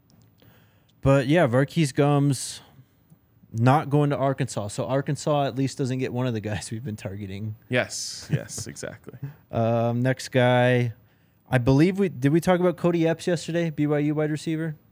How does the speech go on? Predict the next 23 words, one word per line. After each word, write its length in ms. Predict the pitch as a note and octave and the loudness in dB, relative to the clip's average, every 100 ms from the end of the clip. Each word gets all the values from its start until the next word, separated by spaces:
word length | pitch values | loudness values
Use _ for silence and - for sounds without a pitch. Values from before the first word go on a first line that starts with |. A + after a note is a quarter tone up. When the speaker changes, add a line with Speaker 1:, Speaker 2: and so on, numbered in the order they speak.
| _ _ _ B2+ | _ _ _ -8
Speaker 1:
I 40 | |
can't 200 | - C3+ | -4 -2
remember 320 | B2+ A#2 G2+ | 0 -2 -4
at 100 | F#2+ | -8
this 140 | F#2+ G#2 | -10 -4
point. 120 | D3 | 0
Speaker 2:
Yes, 300 | D#3 C#3 - | 2 0 -2
we 120 | C#3 | -4
did. 280 | A#2 G#2 F#2+ G#2 - | -2 -2 -4 -8 -4
Yep. 100 | A#2+ | -2
Speaker 1:
Okay, 300 | - G#2 F#2+ A2+ | 0 0 -2 -6
so 180 | - A#2+ | 0 2
he's 160 | C#3+ | 2
Speaker 2:
Out 60 | C3+ | 2
of 40 | |
the 60 | C#3+ | 0
Speaker 1:
withdrawn 240 | - C3+ | 0 0
Speaker 2:
portal. 80 | C#3 | 0
Speaker 1:
his 120 | B2+ | -2
name 220 | C3 C3+ C3+ | -2 -2 -4
from 120 | C#3 | -6
the 60 | B2+ | -4
portal. 360 | C3 A#2+ F#2 | -4 -4 -6